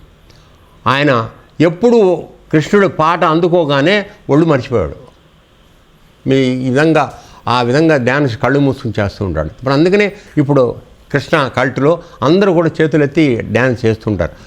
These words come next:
సరే, నిజంగా ఆ స్థితి వస్తుందో లేదో మనకు తెలియదు, మా, కానీ అది పద్ధతి. అంటే ఇక నువ్వు తప్పితే ఇంకేం లేదనేటువంటి భావనలోకి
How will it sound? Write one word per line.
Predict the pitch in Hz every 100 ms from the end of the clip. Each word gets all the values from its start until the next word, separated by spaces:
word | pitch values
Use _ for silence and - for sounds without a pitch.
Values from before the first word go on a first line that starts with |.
| -
సరే, | 147 175
నిజంగా | 131 170 180
ఆ | 165
స్థితి | - 143
వస్తుందో | 151 120 151 147 151
లేదో | 139 135
మనకు | 117 92
తెలియదు, | 117 151 139 85 - - -
మా, | 120
కానీ | 175 190 214 233 233 - - - -
అది | 131 147 127 - - -
పద్ధతి. | 113 98 - - - - _ _ _ _ -
అంటే | 151 185
ఇక |
నువ్వు | 165 139 131
తప్పితే | 131 - 160
ఇంకేం | 127 131 131
లేదనేటువంటి | 117 117 110 107 101 92 92
భావనలోకి | 82 101 135 127 117 107 - 190